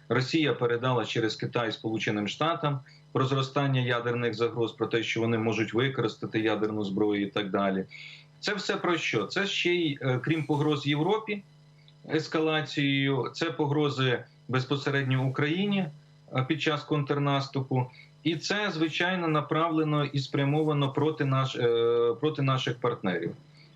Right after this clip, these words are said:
Тому що, розумієте, а, я майже впевнений, що всі ризики, які можуть бути, прораховувалися Україною під час планування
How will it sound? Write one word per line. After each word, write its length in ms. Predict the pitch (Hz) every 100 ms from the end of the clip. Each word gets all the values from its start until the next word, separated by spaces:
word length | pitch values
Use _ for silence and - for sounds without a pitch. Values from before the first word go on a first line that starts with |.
| -
Тому 260 | - 170 190
що, 460 | - 180 175 165 143
розумієте, 720 | 143 170 208 220 - 127 - - - - 135 123
а, 340 | 127 131 131 131
я 140 | 143
майже 280 | 175 180 165
впевнений, 600 | 175 - 170 139 127 120
що 200 | 110 -
всі 240 | 131 - 165
ризики, 480 | 160 131 117 -
які 600 | 110 113 113 135 131 120 104
можуть 380 | 120 131 135 127
бути, 440 | 202 190 127 95 - - -
прораховувалися 840 | - 131 147 - 165 151 143 131 131
Україною 800 | 135 131 135 147 190 175 143 131
під 180 | - 131
час 240 | - 143
планування 840 | - 135 127 127 139 147 139 131